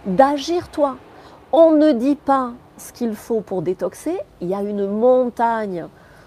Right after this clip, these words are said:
d'opportunités, de richesses, de partage, de co-création dans ces détox.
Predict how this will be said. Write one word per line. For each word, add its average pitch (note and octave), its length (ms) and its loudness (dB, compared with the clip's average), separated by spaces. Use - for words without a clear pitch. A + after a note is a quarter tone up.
d'opportunités, A3 1160 -4
de F3+ 100 -4
richesses, G3+ 600 -6
de F3 160 -2
partage, G3 600 -8
de E3 180 -6
co-création F#3 800 -8
dans A3 200 -2
ces A#3+ 180 -6
détox. C#4+ 520 -10